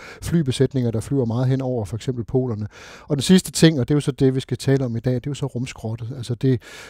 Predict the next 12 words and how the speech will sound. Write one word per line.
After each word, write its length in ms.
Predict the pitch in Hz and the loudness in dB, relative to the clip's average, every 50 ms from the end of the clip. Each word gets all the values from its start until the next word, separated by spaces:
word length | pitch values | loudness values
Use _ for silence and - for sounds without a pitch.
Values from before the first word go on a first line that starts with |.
| - _ - | -18 _ -2
øh, 320 | 185 135 120 113 117 139 | 0 2 2 2 0 -2
forureningsproblem, 840 | - - 139 123 147 170 185 170 139 - - 143 120 139 139 139 127 | 0 0 4 6 8 8 8 6 4 4 2 4 6 6 6 6 4
som 180 | - - 131 117 | 4 0 0 2
vi 40 | 135 | 2
mennesker 380 | 143 139 135 135 156 - - 123 | 4 4 4 4 2 0 -2 0
selv 240 | - - 160 165 - - | 4 4 4 4 2 -2
skaber 440 | - - - 143 139 139 110 110 113 117 - | -12 0 4 6 6 6 4 2 -2 -6 -8
kvæg 280 | - - 147 139 139 113 | 0 4 4 4 6 4
vores 360 | 117 110 113 113 - - - - | 2 -2 -2 -4 -4 -6 -6 -6
aktivitet 580 | 139 - - - 123 117 113 - 139 127 117 | -4 -4 -4 -6 -6 -6 -2 -2 -2 -2 -2
i 40 | 113 | -4
rummet. 260 | 107 117 117 117 110 | -8 -8 -10 -10 -12